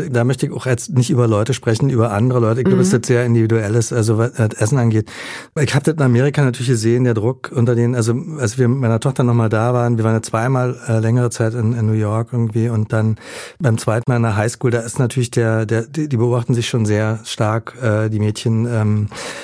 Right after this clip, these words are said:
Speaker 1: und da ging's, glaub ich, schon auch sehr viel ums Essen und so, aber die, weil da die Extreme auch so groß sind, die haben unfassbar viel Zucker und dann diese Pizza und diese ganze Zeug, diese Bagels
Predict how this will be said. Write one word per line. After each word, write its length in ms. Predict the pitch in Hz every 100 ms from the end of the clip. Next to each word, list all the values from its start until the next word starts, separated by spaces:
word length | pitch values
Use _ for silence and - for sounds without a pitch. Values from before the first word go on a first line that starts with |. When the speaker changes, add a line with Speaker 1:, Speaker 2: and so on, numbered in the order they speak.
| -
Speaker 1:
und 100 | 123
da 100 | 113
ging's, 320 | 110 127 127 -
glaub 220 | - 117 117
ich, 80 |
schon 160 | - 139
auch 140 | 123
sehr 180 | - 113
viel 140 | - 120
ums 140 | 107
Essen 260 | 110 107 117
und 100 | 113
so, 80 |
aber 160 | 110 113
die, 200 | 131 131 _ - - - - -
weil 340 | 156 170 131
da 140 | 139 139
die 100 | 139
Extreme 400 | 131 - 120 135
auch 60 |
so 140 | - 113
groß 240 | 107 107
sind, 160 | 123 113
die 80 | 117
haben 180 | 156
unfassbar 400 | 156 147 139 135
viel 140 | 123 120
Zucker 340 | - 123 147
und 80 | 127
dann 80 | 123
diese 100 | 120
Pizza 400 | - 135 - 135
und 80 | 123
diese 160 | 123 120
ganze 260 | 120 -
Zeug, 280 | 117 117 113
diese 180 | 131 120
Bagels 320 | 127 120